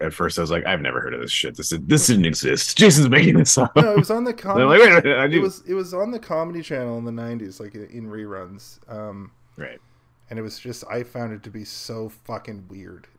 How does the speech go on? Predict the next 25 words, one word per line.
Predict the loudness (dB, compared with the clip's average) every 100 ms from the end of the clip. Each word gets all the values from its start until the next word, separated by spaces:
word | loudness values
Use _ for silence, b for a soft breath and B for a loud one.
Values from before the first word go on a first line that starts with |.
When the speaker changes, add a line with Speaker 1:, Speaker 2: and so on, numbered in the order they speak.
| -20
Speaker 2:
I |
would | -20 -20
just | -20 -20
sit | -20 -18 -14
there | -16
and | -14
watch | -18 -18 -18
it, | -18 -18
like, | -18
n-, | -18 -18 -14
having | -12 -12 -10
no | -10 -10
frame | -12 -12 -12
of | -12
reference. | -14 -14 -16 -14
And | -12
then |
my | -12
dad | -12 -12 -12
would | -12 -14
be |
like, | -14 -10
"Oh, | -10
man, | -8 -8
Frightenstein." | -8 -10 -10 -14 -14 -14